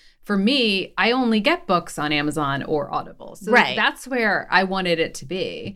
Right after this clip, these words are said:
Speaker 2: Right.
Speaker 1: And someone was asking me the other day about it being in a bookstore. And <laughs> I was like, "You know, if, if people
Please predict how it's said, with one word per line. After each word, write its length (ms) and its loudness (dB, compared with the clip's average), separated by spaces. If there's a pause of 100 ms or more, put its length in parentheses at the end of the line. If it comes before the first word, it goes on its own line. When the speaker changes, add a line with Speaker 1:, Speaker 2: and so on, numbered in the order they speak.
Speaker 2:
Right. 300 2
Speaker 1:
And 380 0
someone 260 -2
was 100 -2
asking 380 0
me 280 0
the 80 -4
other 120 0
day 160 2
about 220 0
it 100 -8
being 220 2
in 80 0
a 40 -2
bookstore. 920 0 (400)
And 640 0
<laughs> 300 -6
I 80 -6
was 140 -4
like, 260 0
"You 140 0
know, 400 0 (460)
if, 260 6 (560)
if 320 -2
people 800 0